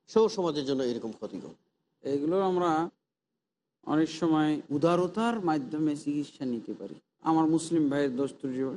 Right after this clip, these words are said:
Speaker 2: "এ, না, এটা কোনো অসুবিধা নেই, এটা হতে পারে।" তার তাবরির, অর্থাৎ তার এই দোষ মুক্তির বরং মানে একটা অজুহাত বের করবে। এক ভাই আমার কাছে যদি এসে বলল যে, "দেখছো, অমুক অমুক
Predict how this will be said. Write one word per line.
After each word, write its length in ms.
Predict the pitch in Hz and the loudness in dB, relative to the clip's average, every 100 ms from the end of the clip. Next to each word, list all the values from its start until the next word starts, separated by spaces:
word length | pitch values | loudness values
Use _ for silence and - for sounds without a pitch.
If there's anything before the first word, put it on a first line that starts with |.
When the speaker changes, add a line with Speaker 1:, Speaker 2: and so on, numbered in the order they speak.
| 302 | -4
Speaker 2:
"এ, 200 | 466 427 | -2 0
না, 300 | 240 175 151 | 2 2 2
এটা 160 | 139 | 0
কোনো 200 | 139 143 | -2 -2
অসুবিধা 420 | 135 - 131 120 113 | -2 -6 -6 -4 -6
নেই, 200 | 101 95 - _ _ _ | -6 -12 -18 _ _ _
এটা 160 | - 233 | 2 4
হতে 260 | 175 180 156 | 4 2 2
পারে।" 300 | 131 117 113 - _ _ _ | 2 -2 -6 -14 _ _ _
তার 160 | 139 147 - | -4 -4 -2
তাবরির, 440 | 156 143 202 165 | -2 2 2 2
অর্থাৎ 400 | 120 131 - 220 - _ _ _ _ _ _ _ _ | 0 -2 0 -2 -2 _ _ _ _ _ _ _ _
তার 320 | 135 156 190 214 233 _ _ _ _ _ | 0 4 2 0 -8 _ _ _ _ _
এই 240 | 143 175 | 4 4
দোষ 460 | 151 131 196 208 - | 4 6 6 6 0
মুক্তির 560 | 202 208 - - 269 233 | -2 -2 -6 0 2 4
বরং 440 | 196 190 226 277 311 _ _ _ _ _ _ _ | 2 2 2 0 -4 _ _ _ _ _ _ _
মানে 280 | 147 156 160 | -2 2 4
একটা 220 | 160 160 | 2 2
অজুহাত 480 | 160 170 214 233 254 254 | 2 4 4 4 2 0
বের 200 | 151 156 | 0 0
করবে। 360 | 135 123 95 82 - _ _ - | 0 -4 -4 -8 -14 _ _ -8
এক 220 | 156 175 | -4 0
ভাই 120 | 202 | 2
আমার 260 | 214 208 202 | 2 2 2
কাছে 240 | 202 208 | 2 2
যদি 200 | 196 202 | 2 4
এসে 240 | 202 196 214 | 4 4 2
বলল 520 | 160 170 170 170 147 - _ _ _ | 4 6 6 4 2 -4 _ _ _
যে, 100 | 135 | 2
"দেখছো, 520 | 156 156 214 170 143 | 2 4 2 4 2
অমুক 320 | 131 156 165 | 0 0 0
অমুক 320 | 175 165 175 | 2 2 2